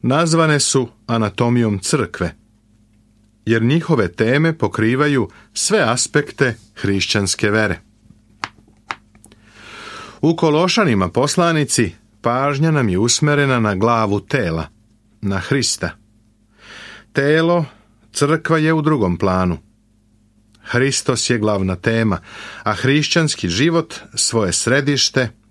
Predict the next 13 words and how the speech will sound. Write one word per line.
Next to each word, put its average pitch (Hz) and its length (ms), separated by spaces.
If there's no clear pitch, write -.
pronalazi 95 720
u 98 140
njemu. 98 320
Pavle, 160 540
apostol 135 540
Hrista 135 480
Isusa, 131 600
voljom 101 480
Božjom 127 540
i 104 120
brat 117 360
Timotej, 117 600
svetima 143 880